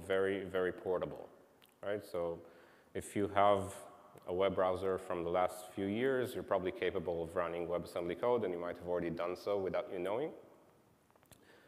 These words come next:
Um, essentially, it's another target that we can compile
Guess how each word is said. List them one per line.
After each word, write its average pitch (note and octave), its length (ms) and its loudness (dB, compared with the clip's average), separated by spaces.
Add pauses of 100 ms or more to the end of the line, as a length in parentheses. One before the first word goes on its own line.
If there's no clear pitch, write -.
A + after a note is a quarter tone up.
(160)
Um, F#2+ 500 2 (300)
essentially, B2 500 4
it's G2 380 0
another G2+ 400 2
target G#2 420 4
that F2 140 -2
we F2+ 100 0
can E2+ 220 -4
compile D#2 580 -4